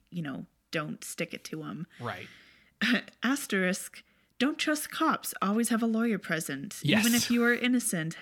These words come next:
Speaker 1: have a lawyer present if you're talking to cops.
Speaker 2: Yeah, absolutely. Um, yeah, the thing about the portrayal of the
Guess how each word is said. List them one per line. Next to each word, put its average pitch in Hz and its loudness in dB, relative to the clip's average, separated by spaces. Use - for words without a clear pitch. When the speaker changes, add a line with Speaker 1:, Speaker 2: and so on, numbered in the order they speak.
Speaker 1:
have 185 0
a 214 2
lawyer 202 2
present 165 -4
if 165 -6
you're 156 0
talking 156 -4
to 202 0
cops. - -6
Speaker 2:
Yeah, 113 0
absolutely. 113 -4
Um, 113 0
yeah, 175 2
the 147 0
thing 220 -2
about 277 -4
the 156 -8
portrayal 139 -2
of 117 -4
the 117 0